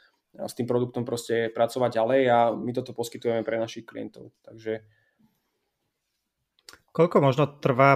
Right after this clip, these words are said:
Speaker 2: priemerne, samozrejme úplne chápem, že sa to líši, a koľko môže trvať tento proces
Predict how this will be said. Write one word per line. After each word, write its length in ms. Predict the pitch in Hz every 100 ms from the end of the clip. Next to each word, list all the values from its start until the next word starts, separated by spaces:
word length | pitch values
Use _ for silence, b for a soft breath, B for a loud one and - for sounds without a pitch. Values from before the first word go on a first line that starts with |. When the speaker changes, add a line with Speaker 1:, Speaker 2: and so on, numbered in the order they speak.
| 139
Speaker 2:
priemerne, 640 | 139 117 131 139 113 120
samozrejme 480 | - 113 110 120 117
úplne 240 | - 127
chápem, 240 | - - 120
že 160 | -
sa 80 | 131
to 160 | - 113
líši, 560 | 120 123 120 123 139 _ _ _ b b b -
a 80 |
koľko 320 | - 147 160 135
môže 160 | 123
trvať 380 | - 127 123 -
tento 180 | 135 120
proces 760 | - 127 - 135 117 - -